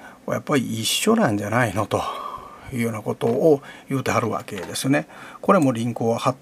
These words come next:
ときます。これマガジンナインですね。マガジンナインのこの二千二十一年の年末の対談ですね。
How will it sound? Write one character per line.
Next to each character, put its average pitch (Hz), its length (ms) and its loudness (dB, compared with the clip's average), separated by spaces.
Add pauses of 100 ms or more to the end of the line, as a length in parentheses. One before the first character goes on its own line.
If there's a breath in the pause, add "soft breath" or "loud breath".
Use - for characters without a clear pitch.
と - 100 -4
き - 220 -8
ま 110 160 -2
す。 - 160 -6 (500 loud breath)
こ 143 100 0
れ 135 60 8
マ 165 100 6
ガ 147 100 2
ジ 123 120 -6
ン 113 200 -8 (720 loud breath)
ナ 117 180 -4
イ 104 60 -8
ン 95 80 -12
で - 160 -14
す - 140 -4
ね。 139 180 -2 (840 loud breath)
マ 135 80 -6
ガ 110 100 -6
ジ 104 80 -12
ン 110 80 -10
ナ 98 100 -12
イ - 20 -12
ン 98 260 -14
の 123 180 -4 (640 loud breath)
こ - 80 -8
の - 60 -6
二 120 120 -2
千 120 180 -2
二 120 140 0
十 110 120 -6
一 110 180 -8
年 113 260 -6
の 117 160 -4
年 117 380 -2
末 107 240 -8
の 123 480 -2 (640 loud breath)
対 113 220 -4
談 107 320 -8
で - 100 -12
す - 120 -10
ね。 185 200 -2